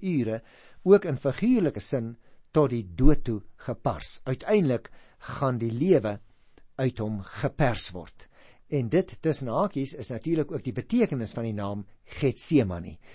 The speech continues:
Dit beteken letterlik olyfpers.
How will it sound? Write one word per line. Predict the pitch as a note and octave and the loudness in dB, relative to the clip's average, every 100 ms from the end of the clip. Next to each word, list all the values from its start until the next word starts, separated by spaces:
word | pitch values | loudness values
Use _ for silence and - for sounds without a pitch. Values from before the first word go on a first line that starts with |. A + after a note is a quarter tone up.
| - | -16
Dit | G#2+ - | -14 -12
beteken | B2+ E3 D3 C3 | 0 2 2 0
letterlik | A#2 G#3+ B2+ G2 G2 - - - - - - | 0 0 0 -4 -6 -12 -20 -20 -20 -14 -4
olyfpers. | C3 A2 A#2+ - - F#2 D2+ - - | -2 2 0 -2 -6 -10 -8 -10 -12